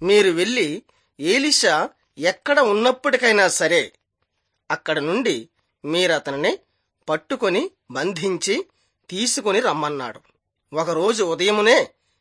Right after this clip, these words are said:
ఎలీషా మరియు అతని పనివారును బయటకు తిరగడానికి పైకి వచ్చారు. మరియు ఎలీషా వారిని చూశాడు. వారు ఎలీషాను పట్టుకోవడానికి వచ్చారని గ్రహించాడు.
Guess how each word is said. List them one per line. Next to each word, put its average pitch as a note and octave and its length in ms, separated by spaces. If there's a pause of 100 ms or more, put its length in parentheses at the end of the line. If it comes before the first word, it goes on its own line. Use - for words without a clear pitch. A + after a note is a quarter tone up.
(120)
ఎలీషా F3 600 (460)
మరియు D#3+ 460 (240)
అతని D3+ 260
పనివారును E3+ 760 (460)
బయటకు D#3+ 420
తిరగడానికి F#3 840 (720)
పైకి F#3 280
వచ్చారు. C3+ 540 (680)
మరియు F#3 440 (320)
ఎలీషా G#3+ 680 (600)
వారిని D#3+ 360 (120)
చూశాడు. D#3+ 380 (760)
వారు G#3 200
ఎలీషాను B3+ 680
పట్టుకోవడానికి F3+ 1040 (500)
వచ్చారని F3 560
గ్రహించాడు. D3 640